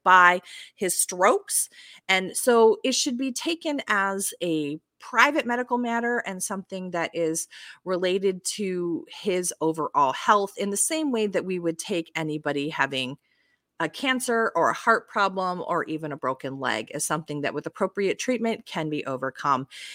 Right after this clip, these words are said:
And we will see how this is perceived across the board. Unfortunately, there were many political foes who were casting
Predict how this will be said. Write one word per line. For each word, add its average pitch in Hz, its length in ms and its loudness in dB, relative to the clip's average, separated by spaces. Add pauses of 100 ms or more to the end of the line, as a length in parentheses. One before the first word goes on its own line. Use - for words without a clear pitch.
(260)
And 175 320 2
we 196 200 -2
will 220 180 6
see 254 280 4
how 294 220 4
this 269 180 2
is 247 160 0
perceived 226 640 0
across 214 380 2
the 185 80 -6
board. 202 440 4
Unfortunately, 185 760 -2
there 170 160 2
were 160 140 2
many 160 220 -2
political 156 480 -6
foes 233 600 2 (320)
who 202 560 2
were 170 420 2
casting 208 840 0